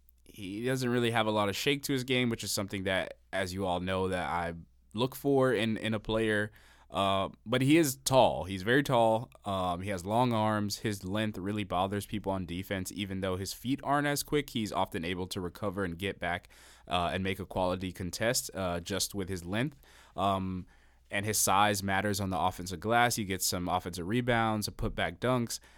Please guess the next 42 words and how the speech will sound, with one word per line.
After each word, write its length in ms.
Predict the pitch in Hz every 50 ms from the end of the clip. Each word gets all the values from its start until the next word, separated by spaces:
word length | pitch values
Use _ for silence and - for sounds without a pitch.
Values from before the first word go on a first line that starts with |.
| - -
and 100 | - 104
he 80 | 117 113
can 120 | 110 110 98
shoot. 320 | - - 113 95 - - -
I 100 | 76 85
think 220 | - 101 95 92
he 120 | 95 104 95
can 120 | 95 95
shoot 300 | 90 - - 117 113 82
really 180 | 95 101 98 98
well. 460 | 92 90 92 87 87 82 82 85 - - - - - - - - _ _ -
But 120 | 90 110 110
I'm 240 | 117 135 156 180 165
kinda 260 | - 147 123 117 107
just, 240 | 98 104 101 - -
like, 160 | 95 87 -
holding 380 | - - 104 113 110 104 104
him 180 | 101 101 98 95
through 220 | - 98 95 92
gritted 340 | 87 90 101 101 101 95 -
teeth, 380 | - - 110 107 104 95 - -
hoping 640 | - - 98 101 113 110 - 107 95 92 92 90 87
that 260 | 87 87 80 - - - - -
Mike 320 | 98 98 101 101 92 -
Malone 440 | 95 92 87 90 92 95 98 95 90
will 120 | 85 85
stop 360 | 85 - - 104 98 87 -
being 460 | 92 95 95 95 90 90 90 87 85 - -
a 60 | 95
veteran 400 | 92 90 98 95 90 92 90 90
coach 320 | 90 - 110 95 92 - -
in 80 | 87
the 100 | 85 85 80
N 120 | 90 90
B 180 | 87 90 90 90
A 300 | 92 92 92 90 80 80
and, 340 | 82 82 82 82 82 82 - -
you 120 | 98 101
know, 160 | 87 82 82
despising 880 | 82 80 95 90 - - - 85 82 85 90 92 92 95 90 87 87 90
rookies 600 | 87 92 98 - - 101 90 87 87 87 85 85
and 260 | 85 82 85 85 87